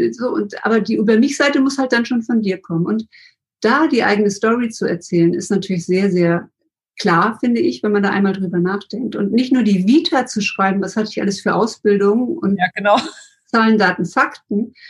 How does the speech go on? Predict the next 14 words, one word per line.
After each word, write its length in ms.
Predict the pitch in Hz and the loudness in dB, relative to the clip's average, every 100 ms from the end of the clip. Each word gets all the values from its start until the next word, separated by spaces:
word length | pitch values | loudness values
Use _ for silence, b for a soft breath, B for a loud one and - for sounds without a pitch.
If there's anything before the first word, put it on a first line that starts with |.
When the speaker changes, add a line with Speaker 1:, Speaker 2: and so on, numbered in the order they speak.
| B | B
Speaker 1:
sondern 380 | - 233 226 226 | -2 4 6 4
eine 120 | 226 | 4
Story 440 | 220 - 190 196 190 | 0 0 0 0 -4
zu 160 | - | -4
erzählen. 500 | - 175 - 175 170 | -4 -4 -4 2 2
Und 100 | 175 | 2
ich 80 | 170 | 0
war 160 | 208 196 | 0 0
neulich 360 | - 214 214 214 | 2 2 2 0
im 80 | |
Podcast, 640 | 214 247 - 240 226 220 - - | -2 -4 -2 -2 -2 -4 -8 0
ähm, 220 | 202 196 | 2 2
bei, 340 | 196 190 190 - | 2 0 0 0
ähm, 400 | 185 180 185 | 2 2 0